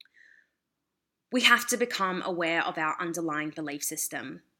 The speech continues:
because everything stems back to that. The thoughts, the feelings, the behaviors, and the outcomes we get in life come back to our underlying belief system.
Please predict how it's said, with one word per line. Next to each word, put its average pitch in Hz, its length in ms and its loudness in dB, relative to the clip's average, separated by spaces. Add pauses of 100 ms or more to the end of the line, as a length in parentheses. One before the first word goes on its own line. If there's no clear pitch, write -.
(140)
because 208 400 -2
everything 190 480 0
stems 165 300 -6
back 139 200 -12
to - 120 -10
that. 139 180 -12 (560)
The 175 60 -12
thoughts, - 500 -2 (100)
the 196 60 -10
feelings, 170 680 -4
the 185 80 -8
behaviors, 151 680 -2
and 165 100 -2
the 156 80 -2
outcomes 175 460 -4
we 170 80 -6
get 151 260 -4
in 156 180 -4
life 139 220 -6 (640)
come 202 240 2
back 160 240 4
to - 80 -4
our 165 160 0
underlying 156 460 -2
belief 151 260 -4
system. 156 560 -8